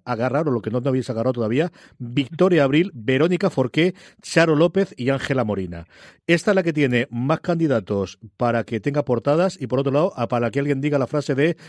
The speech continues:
"es una película lagárdaga y nos ha gustado mucho rodarlo". <laughs> Decidme que no es verdad.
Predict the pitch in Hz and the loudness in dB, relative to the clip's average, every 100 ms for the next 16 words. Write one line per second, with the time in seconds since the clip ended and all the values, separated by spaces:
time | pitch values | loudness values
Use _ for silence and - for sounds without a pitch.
0 | - - 143 151 139 131 131 120 135 143 | -8 -2 0 0 -2 0 0 2 2 2
1 | 160 165 185 131 120 135 131 - 123 139 | 0 0 -2 -2 -2 -2 -2 -2 -2 -2
2 | 123 104 92 90 - - - 302 _ - | -2 -2 -4 -8 -10 -10 -8 -12 _ -20
3 | - 311 - 302 - 294 302 - 277 160 | -6 -4 -2 -2 -2 -2 -2 -4 -6 -6
4 | - - 143 151 135 170 196 214 147 131 | -8 -6 0 0 4 2 2 2 2 0
5 | 135 120 101 92 | 0 -2 -4 -10